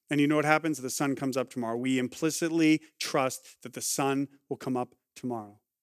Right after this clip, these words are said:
Now, if you and I trust to put money in a bank and to be able to go and withdraw it at any time,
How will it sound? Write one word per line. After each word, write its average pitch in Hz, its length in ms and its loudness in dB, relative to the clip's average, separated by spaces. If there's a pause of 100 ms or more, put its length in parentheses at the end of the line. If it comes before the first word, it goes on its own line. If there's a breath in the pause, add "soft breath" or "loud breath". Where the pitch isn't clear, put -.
(540 soft breath)
Now, 151 100 6
if 131 120 -4
you 180 100 2
and 185 100 4
I 156 140 4
trust 147 380 0
to 135 80 -6
put 143 200 -6
money 156 300 2
in 160 100 4
a 127 60 -4
bank 117 480 -2 (640)
and 139 80 -2
to 135 60 -4
be 147 100 4
able 151 100 4
to 143 60 -4
go 147 160 2
and 151 100 4
withdraw 139 340 2
it 135 60 2
at 135 100 -2
any 139 180 0
time, 127 340 -2